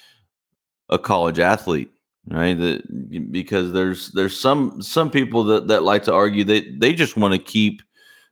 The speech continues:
um, the boundary between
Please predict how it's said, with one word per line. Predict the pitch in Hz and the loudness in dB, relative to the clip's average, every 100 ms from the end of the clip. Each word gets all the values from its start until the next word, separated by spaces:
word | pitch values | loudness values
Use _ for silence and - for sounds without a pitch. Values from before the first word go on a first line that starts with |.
| - | -10
um, | 85 82 80 80 78 78 _ _ _ _ _ - _ _ _ _ _ _ _ _ _ _ _ _ - | -6 -4 -4 -6 -6 -10 _ _ _ _ _ -20 _ _ _ _ _ _ _ _ _ _ _ _ -4
the | - | -4
boundary | 92 104 95 135 117 90 76 71 - 87 | -2 0 4 4 4 2 2 -6 -10 -2
between | 90 - 101 95 87 82 76 | -2 0 0 2 0 -2 -6